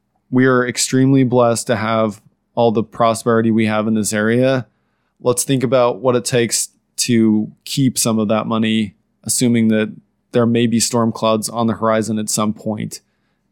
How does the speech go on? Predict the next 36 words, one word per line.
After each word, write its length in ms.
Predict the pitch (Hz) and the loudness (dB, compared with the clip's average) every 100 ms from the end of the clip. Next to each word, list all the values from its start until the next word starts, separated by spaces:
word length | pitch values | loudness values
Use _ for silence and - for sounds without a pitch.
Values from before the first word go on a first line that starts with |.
| _ | _
Now 220 | - 120 131 | -2 0 0
is 100 | 120 | -2
the 80 | |
time 300 | 120 127 123 | -4 -2 -2
to 60 | 113 | -2
be 100 | 117 | -4
thinking 340 | 113 120 110 120 | -2 -2 -2 0
about 260 | 110 110 | 0 -2
how 120 | 107 113 | -2 0
that 160 | 113 | -2
whole 340 | 113 - 131 131 | -4 0 0 2
portfolio 720 | 139 127 - 123 131 139 135 | 0 0 0 0 2 2 2
looks 440 | 139 135 - - _ _ _ _ | 2 0 -2 -10 _ _ _ _
and 180 | 123 120 | 0 2
what 180 | 123 120 | 2 0
steps 320 | 131 117 - | 0 0 -2
we 100 | 117 | -2
can 120 | 117 | -2
take 240 | 107 117 110 | 0 0 0
to 80 | |
diversify 540 | 113 101 110 107 127 123 | -2 0 0 0 0 0
ourselves 440 | 120 123 123 120 | 2 2 2 2
to 100 | - | 0
make 180 | 110 113 | -2 -2
sure 220 | - 117 | -2 0
that 280 | 110 107 - - _ _ _ | 2 0 -2 -12 _ _ _
we 160 | 120 117 | 0 4
are 160 | 113 117 | 4 2
protected 720 | 117 - 110 98 110 104 - _ _ _ - | -2 -2 -2 0 0 0 -8 _ _ _ -4
in 120 | 120 | -2
case 260 | 117 113 - | 0 0 -2
the 100 | 107 | -4
prosperity 540 | 113 104 - 110 110 | -2 -2 0 0 0
doesn't 260 | 107 104 107 | -2 -4 -8
continue 420 | 110 - 110 104 | -10 -8 -6 -6
forever. 520 | - 104 101 104 | -6 -6 -6 -8